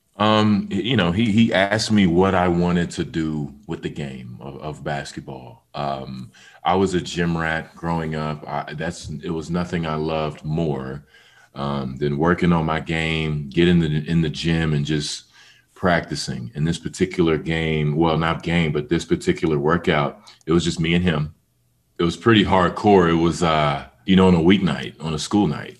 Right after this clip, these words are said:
you know, and, and it was at nighttime, and, and we were just, we were going hard. And, y-, you know, I looked at him and, you know, I could tell, he said, "What do you, what are you doing? What do you, what do you wanna do?" And I said, "I wanna, you know, I wanna go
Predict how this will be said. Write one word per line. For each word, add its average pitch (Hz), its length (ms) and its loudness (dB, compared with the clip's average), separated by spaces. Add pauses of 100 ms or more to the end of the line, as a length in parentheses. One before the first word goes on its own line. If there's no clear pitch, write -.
you 78 100 -8
know, 76 200 -2
and, 71 160 -2
and 71 120 -4
it 76 40 0
was 78 160 -2
at 78 100 0
nighttime, 71 560 -4
and, 67 180 -12
and 67 240 -12
we 76 140 -4
were 78 100 -2
just, 73 240 -6
we 78 120 2
were 80 80 2
going 76 260 -2
hard. 76 480 -4 (580)
And, 78 920 -2
y-, - 60 -8 (420)
you 135 300 -4
know, 82 280 2
I 90 140 0
looked 110 360 4
at 101 180 4
him 92 180 6
and, 90 640 4 (340)
you 127 160 0
know, 110 60 6
I 101 100 4
could 95 160 2
tell, 117 200 4
he 113 120 4
said, 117 180 2
"What 160 140 2
do 123 80 2
you, 123 120 2
what 190 160 4
are - 60 4
you 233 100 6
doing? 92 300 4
What 131 120 6
do 139 60 4
you, 120 80 2
what 131 100 2
do 143 60 2
you 139 120 4
wanna 113 180 4
do?" 117 180 4
And 90 80 2
I 87 60 0
said, 117 160 -2
"I 123 40 0
wanna, 110 280 2
you - 80 -2
know, 113 100 -2
I 131 60 -4
wanna 110 160 -2
go 101 340 0